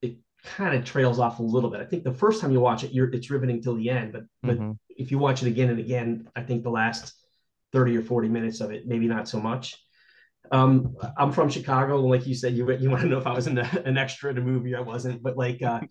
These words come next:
Speaker 2: <laughs>
Speaker 1: but the very start of that movie, which strikes me is there, so, like, his wife dies, and they're like, there, there's news reporters reporting on it, and it's all fiction, but the news reporter is a guy named John Drummond, who's a real re-, I mean, he's in his nineties now, but at the time, he was a real reporter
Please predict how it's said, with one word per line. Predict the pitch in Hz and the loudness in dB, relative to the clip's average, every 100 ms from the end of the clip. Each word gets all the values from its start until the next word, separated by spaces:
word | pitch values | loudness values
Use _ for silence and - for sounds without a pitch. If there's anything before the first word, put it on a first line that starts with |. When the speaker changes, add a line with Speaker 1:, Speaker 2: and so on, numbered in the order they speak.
| 156 | -12
Speaker 2:
<laughs> | - _ | -14 _
Speaker 1:
but | 156 - - - - | 0 0 -4 -20 -8
the | 131 | -6
very | 123 135 185 | -2 4 4
start | 175 151 156 139 | 4 0 0 0
of | |
that | 131 | 2
movie, | 127 147 139 | 2 2 0
which | 113 - | -2 0
strikes | 127 131 - | 0 0 -2
me | 120 | -4
is | 110 110 | -2 -4
there, | 120 113 - | -6 -6 -4
so, | 123 117 | -2 0
like, | 117 113 | 0 -2
his | 127 117 | -4 -4
wife | 131 135 | -4 -4
dies, | 123 127 123 120 113 | -2 -2 0 -2 -2
and | 113 | 0
they're | 113 117 | 0 -2
like, | 107 104 - | -6 -10 -2
there, | 127 120 120 | 0 0 -2
there's | 120 117 | -2 0
news | 120 135 160 131 | 0 0 0 -2
reporters | 123 113 120 117 113 | -4 -2 -2 -2 -4
reporting | 113 113 135 135 120 | -8 -4 -2 0 -2
on | 110 107 | -4 -10
it, | - _ _ _ _ _ _ _ _ 123 | -14 _ _ _ _ _ _ _ _ 4
and | 123 120 120 123 | 4 4 2 0
it's | 123 | 2
all | 160 | 2
fiction, | 123 240 - 117 113 113 _ _ _ _ - | 4 2 2 -2 -2 -8 _ _ _ _ -2
but | 127 | 0
the | 113 | 4
news | 123 196 220 151 | 6 8 6 6
reporter | 120 123 120 113 107 - _ | 0 2 2 2 -4 -8 _
is | 117 113 | -6 -4
a | |
guy | 120 135 135 | 0 0 4
named | 131 113 | 4 2
John | 139 135 | 2 0
Drummond, | 117 135 143 110 110 | 2 0 0 -2 -2
who's | 147 143 | 0 4
a | 131 | 6
real | 131 175 165 - | 6 6 6 6
re-, | 127 123 | 2 0
I | 123 | -2
mean, | 123 131 | -2 -2
he's | 131 120 | -4 -6
in | |
his | 107 113 | -6 -6
nineties | 113 107 - | -4 -6 -6
now, | 123 120 104 | -4 -2 -2
but | 120 | -4
at | 127 | -4
the | - | -8
time, | - 202 113 117 | -4 -2 0 2
he | 175 | 2
was | 143 127 | 4 2
a | |
real | 120 143 151 127 | 2 0 0 0
reporter | 117 - 160 117 101 | -2 0 0 0 -4